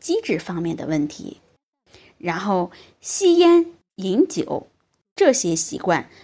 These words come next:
都会伤害胃黏膜，不利于胃的养生。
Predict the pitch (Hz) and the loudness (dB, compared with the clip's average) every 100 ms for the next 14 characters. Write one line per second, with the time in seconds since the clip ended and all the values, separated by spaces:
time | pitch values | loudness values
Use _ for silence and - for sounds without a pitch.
0 | _ _ 202 196 196 165 165 - 240 247 | _ _ -4 0 -2 -2 -4 2 4 4
1 | 220 - 247 269 202 165 214 226 160 175 | -2 0 2 4 4 2 4 4 4 4
2 | 294 - _ _ _ 180 175 202 180 175 | 2 -4 _ _ _ -10 -6 -6 -6 -6
3 | 190 - _ 269 403 240 151 147 - - | -6 -10 _ 0 0 0 -2 -4 -8 -8
4 | - 170 196 | 0 0 0